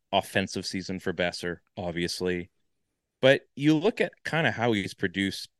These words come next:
in the last while, and injuries have plagued him, obviously.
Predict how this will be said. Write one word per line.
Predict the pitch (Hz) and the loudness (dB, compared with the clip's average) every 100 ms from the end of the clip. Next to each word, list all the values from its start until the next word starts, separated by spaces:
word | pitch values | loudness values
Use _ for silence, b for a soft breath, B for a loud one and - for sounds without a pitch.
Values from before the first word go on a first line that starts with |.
| _ | _
in | 101 98 92 87 | -4 -2 -4 -4
the | 90 | 0
last | 95 92 - | 0 0 -2
while, | 90 92 90 | 0 0 0
and | 87 85 82 _ _ _ _ _ _ _ | -4 -8 -10 _ _ _ _ _ _ _
injuries | 110 110 95 85 | 0 2 0 -2
have | 85 - | -6 -4
plagued | 95 90 87 | -2 -2 -4
him, | 82 82 _ - | -12 -14 _ -10
obviously. | 92 82 80 - 85 | -8 -8 -10 -8 -8